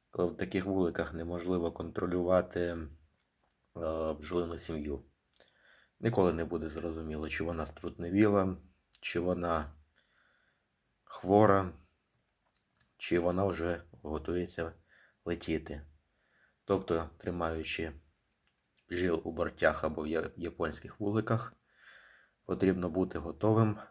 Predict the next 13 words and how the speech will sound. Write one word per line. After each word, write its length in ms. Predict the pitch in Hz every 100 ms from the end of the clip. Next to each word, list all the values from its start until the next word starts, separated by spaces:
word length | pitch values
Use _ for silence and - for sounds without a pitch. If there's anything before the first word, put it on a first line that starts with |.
| _
до 160 | - 82
того, 460 | - 101 104 110 104 _ _ _ _ _ _ _ _ _ _ _ _
е, 320 | 90 90 85 82
що 420 | - 95 87 80 76 - _ _
бути 380 | 87 104 113 98
на 140 | 90
тій 140 | 92
пасіці 640 | 85 92 95 101 - 95 92 - _ _ _ _ -
зранку 760 | 80 85 95 101 - 92 92 -
до 160 | 80
вечора 440 | 80 85 - 90 85
кожного 500 | - 85 82 85 82
дня. 380 | 78 73 71